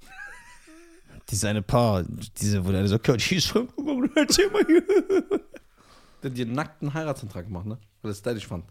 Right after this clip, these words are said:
Speaker 1: Es gibt alles.
Speaker 2: Alles?
Speaker 1: Ja, es gibt alles. Es gibt Leute wie Will Smith, wo seine Frau ihn betrügt mit dem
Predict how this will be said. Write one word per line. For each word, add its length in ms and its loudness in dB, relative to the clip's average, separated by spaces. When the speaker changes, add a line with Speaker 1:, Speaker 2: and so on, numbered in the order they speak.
Speaker 1:
Es 100 -8
gibt 140 -2
alles. 420 -4
Speaker 2:
Alles? 360 -6
Speaker 1:
Ja, 260 -2
es 80 -18
gibt 160 -2
alles. 400 -4
Es 80 -16
gibt 140 -10
Leute 200 2
wie 120 2
Will 120 6
Smith, 460 2
wo 60 0
seine 200 4
Frau 280 6
ihn 160 2
betrügt 420 0
mit 160 0
dem 300 2